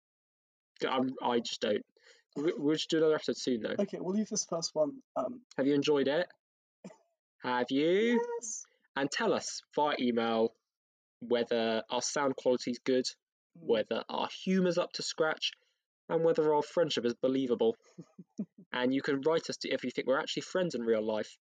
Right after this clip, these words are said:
Speaker 1: or not.
Speaker 2: Yeah, yeah.
Speaker 1: Do you
Speaker 2: The answer is, well, let me, I'll leave that
Speaker 1: Beep.
Speaker 2: to you.
Speaker 1: I beeped,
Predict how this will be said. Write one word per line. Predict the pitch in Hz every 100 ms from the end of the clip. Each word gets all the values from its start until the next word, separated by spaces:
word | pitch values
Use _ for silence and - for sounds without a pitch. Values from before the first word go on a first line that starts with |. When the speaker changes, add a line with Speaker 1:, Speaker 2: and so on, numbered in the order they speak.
| -
Speaker 1:
or | 113
not. | 113 117 - - _ _ _ _ 156
Speaker 2:
Yeah, | 139 131 139 _
yeah. | 151 143 135 _ _ _ _ _
Speaker 1:
Do | 127
you | 123
Speaker 2:
The |
answer | 285 - 147 123
is, | 123 - - _ _ _ _ _ _ -
well, | -
let | 269 269
me, | 233
I'll | 233
leave | 233 233 233
that | 233
Speaker 1:
Beep. | 233 220
Speaker 2:
to | -
you. | 147 143 143 -
Speaker 1:
I | 233
beeped, | - 120 -